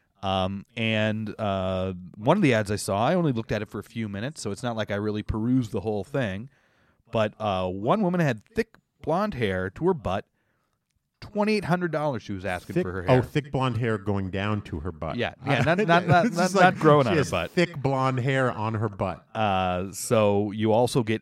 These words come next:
Speaker 1: extra for ringlets, extra for red hair, extra
Speaker 2: Uh-huh.
Speaker 1: for waves, and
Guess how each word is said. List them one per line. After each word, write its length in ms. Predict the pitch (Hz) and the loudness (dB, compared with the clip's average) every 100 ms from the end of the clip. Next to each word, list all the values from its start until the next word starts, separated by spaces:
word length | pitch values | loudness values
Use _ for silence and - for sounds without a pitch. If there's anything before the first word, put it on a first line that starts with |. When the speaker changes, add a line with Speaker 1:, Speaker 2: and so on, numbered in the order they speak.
| - | -4
Speaker 1:
extra 300 | 139 - 165 | -8 -4 -4
for 120 | - 101 | -2 0
ringlets, 500 | 135 175 220 - - - | -2 -2 -6 -8 -8 -8
extra 300 | - - 127 | -8 -6 -4
for 140 | 98 | -4
red 300 | 87 123 160 | -2 0 0
hair, 320 | 165 196 214 87 | 0 -2 -2 -4
extra 280 | 85 98 | -2 -2
Speaker 2:
Uh-huh. 60 | 113 | -2
Speaker 1:
for 120 | 98 | -4
waves, 720 | 90 87 127 180 226 247 240 - - _ _ - | -6 -4 -2 0 -2 -4 -8 -16 -20 _ _ -6
and 420 | 120 110 104 | -4 -2 -4